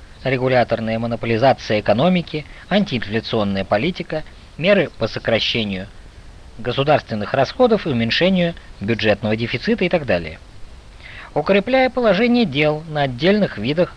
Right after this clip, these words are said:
рынков, повышается конкурентоспособность национального капитала на внутреннем и международном рынках путем осуществления общенациональных программ научно-технического прогресса, поощрения экспорта капитала и товаров и тому подобное.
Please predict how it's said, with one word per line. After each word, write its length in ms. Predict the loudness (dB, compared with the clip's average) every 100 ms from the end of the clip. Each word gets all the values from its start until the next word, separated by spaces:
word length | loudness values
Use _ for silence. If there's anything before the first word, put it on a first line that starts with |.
| -8
рынков, 520 | -2 0 0 -2 -8 -10 -16 -20 -20 -20 -20 -20 -4
повышается 540 | 0 0 2 2 0 -4
конкурентоспособность 1160 | -2 0 -2 -2 -6 0 0 0 -2 -2 -4
национального 580 | -6 -2 0 0 -2 -6
капитала 520 | -6 -6 0 4 4
на 140 | 4 2
внутреннем 580 | 0 2 2 2 0
и 40 | -2
международном 760 | -2 -4 -2 0 0 -2 -4
рынках 340 | -2 -2 -4 -8 -18 -18 -20 -12
путем 320 | -8 2 4 4
осуществления 720 | 2 -2 -2 -2 2 2 2
общенациональных 880 | 0 -2 -4 0 0 2 0 -2 -2
программ 460 | -2 2 2 2 -4 -18 -4
научно-технического 960 | 0 0 -2 -2 -2 -2 -4 -4 -6
прогресса, 640 | -2 -2 0 0 0 -2 0
поощрения 580 | 0 2 2 2 2
экспорта 500 | 0 -4 -2 -10 -8
капитала 520 | -8 -6 -6 2 2 2
и 80 |
товаров 420 | 0 2 2 2 -4
и 60 |
тому 200 | -6 -6
подобное. 440 | -4 -6 -6 -12